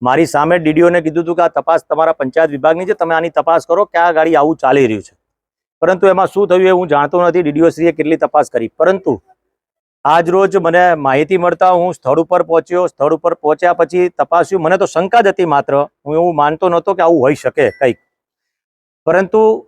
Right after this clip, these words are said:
હજુ સુધી પણ મને શંકા છે અને હું આ શંકાના દોર ઉપર જ કહું છું. ક્યાંક હું ખોટો પણ હોઈ શકું, પણ અધિકારીઓ પર એટલો વિશ્વાસ મૂકું છું. પરંતુ અહીંયા અધિકારી જ હતા બેઠેલા, એટલે કેવી રીતના તપાસ થશે એ હું જાણતો નથી.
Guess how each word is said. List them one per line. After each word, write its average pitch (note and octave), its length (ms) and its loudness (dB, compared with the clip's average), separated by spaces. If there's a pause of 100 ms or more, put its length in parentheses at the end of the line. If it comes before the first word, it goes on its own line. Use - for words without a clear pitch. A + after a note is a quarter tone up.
હજુ B2+ 200 0
સુધી F#3+ 240 -2
પણ G#3 140 0
મને G3+ 200 2
શંકા F#3 400 0
છે G3 160 0 (560)
અને D3 120 -6
હું E3+ 140 0
આ F3+ 40 2
શંકાના F#3+ 500 0
દોર E3+ 220 2
ઉપર G#3+ 280 2
જ - 100 -6
કહું D3+ 180 0
છું. A2+ 280 -14 (120)
ક્યાંક E3+ 400 -2
હું F3+ 120 0
ખોટો D#3+ 280 0
પણ G3+ 140 0
હોઈ G3 120 2
શકું, F#3 240 0
પણ F3+ 140 -2
અધિકારીઓ F#3+ 580 2
પર G#3+ 160 0
એટલો G3+ 200 -2
વિશ્વાસ F#3 420 -2
મૂકું E3+ 340 -4
છું. D#3 140 -4
પરંતુ F3 320 -2
અહીંયા F3+ 180 0
અધિકારી F#3 420 2
જ F3 60 0
હતા F#3 200 0
બેઠેલા, D#3+ 400 4
એટલે E3+ 320 0 (720)
કેવી D#3 160 2
રીતના F3 240 0
તપાસ E3+ 340 0
થશે F3 220 -2
એ F#3 40 0
હું F3+ 140 0
જાણતો D#3 320 0
નથી. D#3+ 320 -2